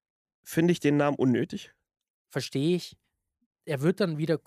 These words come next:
Speaker 2: cool, wenn sie in der D E L sind und vielleicht dann so eine, äh, Anlage haben, so wie Red Bull München in zum S A P Garden und so.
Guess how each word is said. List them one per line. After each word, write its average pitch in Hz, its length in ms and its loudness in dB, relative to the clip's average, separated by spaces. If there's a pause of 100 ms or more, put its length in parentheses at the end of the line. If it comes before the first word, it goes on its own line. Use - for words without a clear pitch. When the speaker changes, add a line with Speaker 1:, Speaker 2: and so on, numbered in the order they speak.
(120)
Speaker 2:
cool, 196 340 0 (140)
wenn 151 160 -4
sie 160 100 -4
in 147 80 -8
der 147 120 -2
D 135 240 -6
E - 60 -8
L 156 220 -4
sind 170 320 -6
und 139 140 -12
vielleicht 139 340 -4
dann 135 140 -4
so 127 80 -6
eine, 117 300 -6
äh, - 100 -12
Anlage 120 640 0
haben, 117 260 -2
so 117 140 -6
wie 117 80 -2
Red 117 100 -4
Bull 120 140 -4
München 120 280 -6
in 110 80 -8
zum 113 140 -14
S 113 160 -12
A 107 40 -18
P 113 140 -8
Garden 104 300 -10
und 110 100 -12
so. - 220 -14